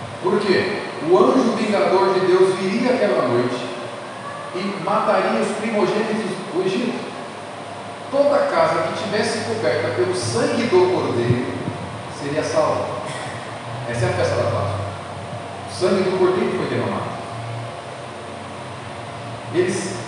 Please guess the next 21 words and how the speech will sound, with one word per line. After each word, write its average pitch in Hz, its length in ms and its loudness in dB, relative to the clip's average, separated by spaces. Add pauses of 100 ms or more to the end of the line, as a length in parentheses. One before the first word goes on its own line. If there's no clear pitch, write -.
(360)
saem - 580 4 (760)
do 120 120 2
Egito. 117 340 -2 (1000)
Cinquenta 208 720 0
dias 196 420 0
depois 180 480 4
da 180 80 2 (100)
Páscoa, - 460 2 (520)
ou 139 60 -4
seja, 139 320 -2
no 123 200 -2
Pentecostes 180 1000 0 (160)
depois 123 400 0 (460)
da 127 80 2
Páscoa, - 640 2 (180)
eles 135 180 0
foram 165 240 4
para 165 80 2
o 165 80 0
Monte 165 260 0
Sinai. 131 460 -2